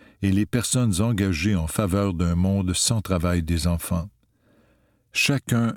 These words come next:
a un rôle à jouer. Nous vous invitons, vous et votre organisation,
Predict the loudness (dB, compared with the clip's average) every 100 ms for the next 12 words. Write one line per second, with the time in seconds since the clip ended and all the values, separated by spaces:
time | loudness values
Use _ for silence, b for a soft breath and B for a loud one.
0 | 0 2 4 2 2 2 2 2 0 0
1 | 0 -2 -10 _ _ _ _ -2 2 4
2 | 4 4 2 0 -2 -2 -2 -2 -8 -10
3 | -2 0 0 -2 0 2 0 0 0 2
4 | 2 2 4 2 0 0 2 2